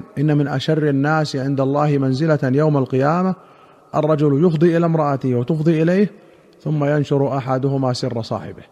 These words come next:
قوله: "أعظم الأمانة" على حذف مضاف، أي أعظم خيانة الأمانة. وقوله: "يفضي إلى امرأته"، أي يجامعها،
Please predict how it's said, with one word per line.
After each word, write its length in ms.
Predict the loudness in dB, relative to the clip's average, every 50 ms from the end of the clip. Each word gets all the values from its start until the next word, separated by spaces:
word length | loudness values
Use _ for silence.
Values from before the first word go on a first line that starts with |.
| _ _ _ _ _ _ _ _ _ _ _ _ -4
قوله: 400 | 0 2 4 6 6 6 4 4
"أعظم 320 | 2 2 2 2 2 2
الأمانة" 580 | 2 0 0 0 2 2 2 2 2 0 -2 -4 -6 -14 -20 -20 -20 -20 -20 -10 -6
على 160 | -4 -2 0
حذف 240 | 0 0 0 2 2
مضاف، 580 | 2 2 2 4 4 2 2 0 -4 -8 -8
أي 140 | -6 -4 -2
أعظم 340 | -2 -2 -2 -2 -2 -2 -2
خيانة 400 | 0 0 2 4 4 4 4 2 0
الأمانة. 420 | -2 -2 -2 -4 -6 -6 -8 -12 -18 -20 -20 -20 -20 -20 -20 _ _ _ _ _ _ _ _ _ _ _ _ -14
وقوله: 460 | -10 -4 0 2 2 4 4 4 4
"يفضي 280 | 4 2 2 2 0 0
إلى 200 | 0 0 0 0
امرأته"، 580 | 0 0 0 2 2 0 0 0 0 -2 -2 -4 -6 -6 -2
أي 120 | 0 2
يجامعها، 680 | 2 4 4 4 4 4 4 2 0 -2 -4 -6 -10